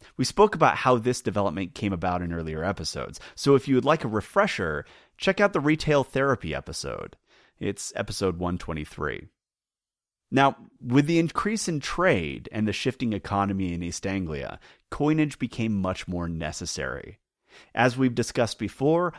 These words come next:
a moneyed economy is basically a way to make trade easier and simpler. Without money, imagine how hard it would be to purchase the clothing that you want. I mean,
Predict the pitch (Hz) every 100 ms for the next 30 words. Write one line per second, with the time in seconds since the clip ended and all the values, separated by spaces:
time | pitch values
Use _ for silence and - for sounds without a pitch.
0 | - 110 113 135 202 156 95 - 90 82
1 | 80 82 92 98 - 151 180 147 135 113
2 | 95 92 92 92 95 95 - - 101 90
3 | 92 - 95 92 82 82 85 82 76 78
4 | - 92 78 65 - - - - 139 175
5 | 190 120 165 202 87 82 - - 120 120
6 | 170 196 196 156 156 - 156 190 143 90
7 | 85 87 82 113 - 120 - 117 - 101
8 | - 131 127 87 80 - 85 92 117 76
9 | - - _ _ _ _ _ - 120 120
10 | -